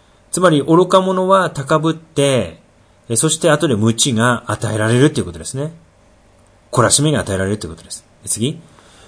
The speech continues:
牛がいなければ、飼い場桶はきれいだ。しかし、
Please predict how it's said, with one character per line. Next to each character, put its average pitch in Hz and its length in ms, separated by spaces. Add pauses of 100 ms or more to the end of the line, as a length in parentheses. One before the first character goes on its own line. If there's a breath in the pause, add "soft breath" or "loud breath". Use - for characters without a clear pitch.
(180 soft breath)
牛 180 340
が 269 320
い 127 100
な 165 180
け 139 140
れ 92 120
ば、 107 380 (380 soft breath)
飼 - 180
い 180 120
場 185 140
桶 175 240
は 87 200
き - 180
れ 110 160
い 78 40
だ。 85 140 (560)
し - 140
か 123 120
し、 113 200